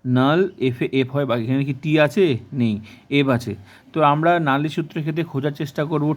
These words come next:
টি নাল এফ আছে কি, যদি থাকে তবেই এফ হবে, নাহলে বাকি সব টি। তো টি নাল এফ নেই, টি নাল এফ নেই,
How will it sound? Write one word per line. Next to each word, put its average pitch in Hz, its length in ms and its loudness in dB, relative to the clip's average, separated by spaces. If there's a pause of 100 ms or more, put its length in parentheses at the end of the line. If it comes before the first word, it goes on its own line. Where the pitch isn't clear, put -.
(100)
টি 156 220 0
নাল 151 260 2
এফ 147 220 -2
আছে 143 220 0
কি, 160 180 -4
যদি 135 240 0
থাকে 143 320 -6
তবেই 143 320 -2
এফ 135 180 0
হবে, 135 200 -2
নাহলে 127 220 0
বাকি 120 260 0
সব 127 200 -2
টি। 107 140 -4 (360)
তো 139 80 -4
টি 143 180 0
নাল 156 180 2
এফ 151 180 0
নেই, 120 220 2 (540)
টি 156 220 0
নাল 156 300 2
এফ 143 140 2 (100)
নেই, 117 220 2